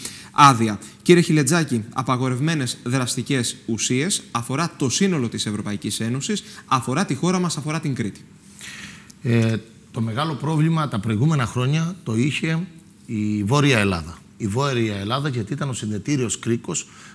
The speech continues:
Speaker 2: με τους γείτονές μας από τη Βουλγαρία, αλλά και με τους Τούρκους, που είναι οι δύο χώρες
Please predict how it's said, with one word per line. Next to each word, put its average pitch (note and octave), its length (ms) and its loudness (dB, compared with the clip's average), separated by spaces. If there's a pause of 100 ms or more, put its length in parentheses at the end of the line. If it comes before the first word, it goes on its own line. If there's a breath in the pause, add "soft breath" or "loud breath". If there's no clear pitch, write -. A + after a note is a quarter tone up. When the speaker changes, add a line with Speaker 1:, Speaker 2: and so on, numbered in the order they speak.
(100)
Speaker 2:
με A2+ 480 -2
τους G#2 180 -4
γείτονές C3 500 0
μας G#2+ 400 -6 (300 loud breath)
από A2 200 -2
τη F#2+ 80 -4
Βουλγαρία, G#2 680 2 (120)
αλλά A#2+ 180 -4
και C#3+ 240 -2
με D3 160 -2
τους A#2 220 -6
Τούρκους, B2 560 0 (160)
που B2 260 0
είναι D3 360 0
οι C3 120 -2
δύο C3 260 4
χώρες B2 640 2